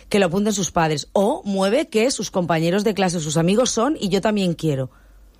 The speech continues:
Que esa, esa es la, esa es la, esa es la primera motivación. Luego ya cuando ya t-, tomas conciencia de más mayor de, de otra serie de cosas, igual las motivaciones cambian. Pero al, si al principio, ¿qué mueve a alguien a?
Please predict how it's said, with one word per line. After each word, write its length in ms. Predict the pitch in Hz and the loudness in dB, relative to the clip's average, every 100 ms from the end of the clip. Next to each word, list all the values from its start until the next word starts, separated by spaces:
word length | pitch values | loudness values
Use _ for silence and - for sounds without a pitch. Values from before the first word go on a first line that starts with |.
| - - - - - - - | -20 -20 -20 -20 -20 -20 -4
Que 80 | 214 | 0
esa, 140 | 285 302 | 0 0
esa 180 | 214 | 2
es 80 | 302 | 2
la, 60 | 262 - 220 | 2 0 -2
esa 140 | 226 | 0
es 100 | 185 | 0
la, 60 | 233 180 | 0 -2
esa 200 | 170 226 | -2 0
es 40 | 277 | -2
la 60 | |
primera 320 | 226 220 226 254 | 0 0 0 0
motivación. 500 | 220 190 170 233 226 | 0 -2 -2 0 2
Luego 220 | 262 302 | 0 0
ya 140 | 247 | -2
cuando 180 | 208 185 | -2 -2
ya 160 | 190 226 | -2 -4
t-, 140 | 226 | -10
tomas 360 | - 254 240 - | -2 0 0 -2
conciencia 560 | 214 208 302 - 165 | -6 -4 -4 -2 0
de 80 | 160 | 0
más 260 | 160 175 190 | 0 0 0
mayor 340 | 196 180 151 - - - | 0 0 -2 -8 -12 -2
de, 120 | 175 | -2
de 200 | 160 170 | 2 0
otra 140 | 170 | 0
serie 260 | 202 220 214 | -2 -2 -2
de 120 | 185 | -2
cosas, 280 | 185 208 233 | -2 0 0
igual 200 | 170 165 | 2 2
las 80 | 185 | 0
motivaciones 420 | 180 165 160 170 | -2 -2 -2 -4
cambian. 260 | 151 147 143 | -2 0 0
Pero 120 | 151 | 0
al, 80 | 156 | 0
si 100 | 202 | 0
al 60 | 214 | 0
principio, 460 | 240 208 240 339 | 0 0 0 0
¿qué 80 | 233 | 0
mueve 240 | 220 226 | 0 0
a 60 | 214 | -2
alguien 240 | 202 202 | -2 0
a? 120 | 190 | 0